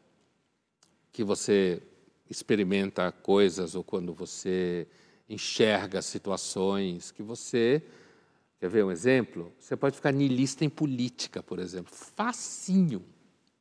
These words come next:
não é não? Eu acho que é o, é mais fácil ficar niilista em política do que não acreditar em Deus.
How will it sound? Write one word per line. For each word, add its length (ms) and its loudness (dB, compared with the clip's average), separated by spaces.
não 80 -8
é 40 -2
não? 180 0
Eu 60 2
acho 140 2
que 60 6
é 40 10
o, 140 6
é 80 6
mais 280 4
fácil 340 2
ficar 160 -2
niilista 360 0
em 40 -4
política 460 2
do 120 0
que 260 6
não 80 0
acreditar 380 2
em 80 4
Deus. 460 6